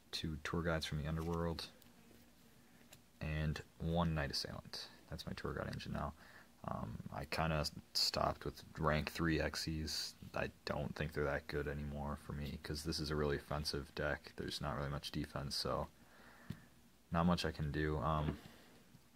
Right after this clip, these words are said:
I guess sometimes I bring out Zen Minus if I'm really in a pinch and I need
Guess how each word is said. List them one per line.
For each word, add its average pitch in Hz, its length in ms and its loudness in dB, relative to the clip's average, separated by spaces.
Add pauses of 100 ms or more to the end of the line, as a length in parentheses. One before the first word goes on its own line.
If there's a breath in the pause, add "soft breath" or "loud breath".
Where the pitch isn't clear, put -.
I 82 80 -2
guess 82 140 2
sometimes 85 640 2
I 76 100 2
bring 78 240 -2
out 76 180 -4 (480 loud breath)
Zen 82 200 2
Minus 80 380 2
if 78 120 -4
I'm 73 180 0
really 71 220 0
in 69 80 -4
a 69 40 -6
pinch - 580 -4
and 78 120 -2
I 67 100 -2
need 69 280 -6